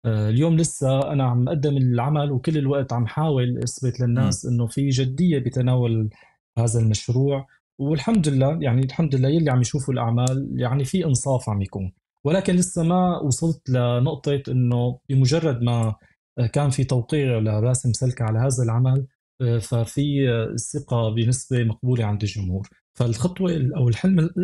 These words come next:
Speaker 1: <clears throat> القادم هو التقدير. الحلم الأبعد، آه، بقى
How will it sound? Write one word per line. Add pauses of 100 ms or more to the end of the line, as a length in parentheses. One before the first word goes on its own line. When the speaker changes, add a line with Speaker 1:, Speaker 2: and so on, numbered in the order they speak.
(140)
Speaker 1:
<clears throat>
القادم
هو
التقدير. (380)
الحلم
الأبعد، (220)
آه،
بقى